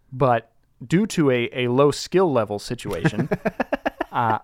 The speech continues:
Speaker 1: I ended up being the scorekeeper
Speaker 2: Ah.
Speaker 1: for the team, um, which actually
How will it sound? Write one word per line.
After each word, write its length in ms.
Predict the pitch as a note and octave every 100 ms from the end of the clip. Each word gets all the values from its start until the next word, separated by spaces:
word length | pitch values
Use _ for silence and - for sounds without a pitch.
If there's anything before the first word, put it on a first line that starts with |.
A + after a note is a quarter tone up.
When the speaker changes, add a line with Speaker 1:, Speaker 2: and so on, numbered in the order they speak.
| -
Speaker 1:
I 100 | C3+
ended 180 | C#3 C3+
up 100 | B2+
being 280 | C3 A2+ A2
the 140 | G2
scorekeeper 640 | - F3 C#3 A2+ F#2 - -
Speaker 2:
Ah. 540 | B2 A#2+ C3 C3 - -
Speaker 1:
for 200 | - A#2+
the 100 | A#2
team, 320 | - A#2 - - - - - _ -
um, 320 | C#3 A#2+ A2+ _
which 180 | D#3 D#3+
actually 540 | D#4+ - D3 A#2+ A2+